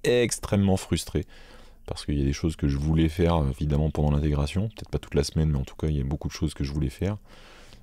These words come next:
Mais ça tombe la semaine du Dev Fest Nantes où, euh, bah, j'avais ma place, j'aurais pu y aller. Je suis un peu dégoûté.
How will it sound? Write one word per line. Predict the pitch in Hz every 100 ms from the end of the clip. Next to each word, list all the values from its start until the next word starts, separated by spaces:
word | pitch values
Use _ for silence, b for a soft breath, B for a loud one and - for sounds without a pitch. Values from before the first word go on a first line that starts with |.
| -
Mais | 85 98
ça | -
tombe | - 107 98
la | 82
semaine | - 95
du | 87
Dev | 78 92
Fest | 98 - 87 98
Nantes | 107 -
où, | 85 95 101 90
euh, | 78 73
bah, | 76
j'avais | 80 90
ma | 107 104
place, | 110 104
j'aurais | 95 87
pu | - -
y | 92
aller. | 78 80 80
Je | -
suis | 73
un |
peu | -
dégoûté. | 98 85 71 - 95